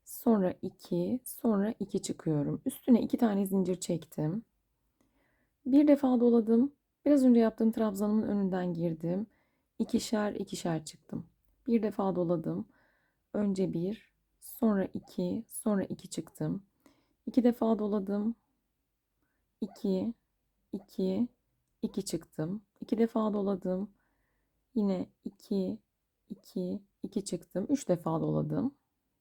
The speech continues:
Yine aynı yuvaya geldim. İkişer, ikişer. Bu sefer toplamda dört kere de çıkıyoruz. Böyle bir yaprak yaptık arkadaşlar. Şöyle göstereyim yaptığımız yaprağımızı.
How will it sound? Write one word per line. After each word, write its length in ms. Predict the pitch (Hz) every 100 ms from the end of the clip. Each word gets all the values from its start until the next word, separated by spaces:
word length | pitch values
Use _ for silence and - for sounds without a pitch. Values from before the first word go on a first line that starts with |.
| _ _ _ _ _ _ _ _ _ _ -
Yine 140 | 240 220
aynı 240 | 226 202
yuvaya 280 | 175 160 156
geldim. 520 | 156 156 156 156 226 _ _ _ _ _ _ -
İkişer, 340 | 240 240 - 185
ikişer. 560 | - - 175 165 208 - _ _ _ _ _ _ _ _ _ _ _ _ _ _ _ _ _ _
Bu 40 |
sefer 360 | - 240 202 190
toplamda 480 | 240 - 196 220 202
dört 200 | 202 196
kere 200 | 185 160
de 120 | 160
çıkıyoruz. 500 | - - 175 226 311
Böyle 240 | 339 240
bir 60 | 220
yaprak 400 | 233 - 196 -
yaptık 260 | 165 - 165
arkadaşlar. 580 | 151 151 147 151 202
Şöyle 280 | 208 202 170
göstereyim 500 | 175 170 - 160 151
yaptığımız 460 | 147 147 156 151 151
yaprağımızı. 640 | 147 - 147 147 147 202